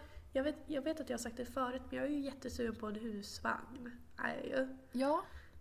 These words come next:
Speaker 1: Eh, vi hade ju husvagn förut och vi gillade ju verkligen det, men det vart att vi sålde den när vi började renovera för att vi hade inte tid att åka då.
Speaker 2: Mm.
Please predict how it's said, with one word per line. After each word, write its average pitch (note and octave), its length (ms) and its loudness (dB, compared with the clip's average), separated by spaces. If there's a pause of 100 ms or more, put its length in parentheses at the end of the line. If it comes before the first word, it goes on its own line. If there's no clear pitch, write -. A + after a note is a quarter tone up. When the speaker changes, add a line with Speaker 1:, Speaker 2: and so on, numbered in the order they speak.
Speaker 1:
Eh, A3 560 -2
vi B3+ 100 -2
hade B3+ 280 0
ju C4+ 60 2
husvagn G#3 460 -2
förut A3 800 0
och A3 120 -2
vi A3+ 40 4
gillade B3 400 6
ju C4 60 8
verkligen G#3+ 320 6
det, G3+ 100 -2
men A3 180 -2
det A#3 80 -2
vart A#3 200 0
att G3+ 140 -4
vi G3+ 40 -4
sålde G3+ 400 0
den - 100 0
när - 60 -6
vi G#2+ 100 -4
började F#2+ 340 -4
renovera G2 420 -2
för - 140 -6
att - 140 -6
vi F#2 40 -2
hade F#2+ 200 -2
inte F#3+ 240 -6
tid - 320 -6
att - 80 -2
åka G3+ 360 0
då. - 240 6 (960)
Speaker 2:
Mm. G3+ 280 0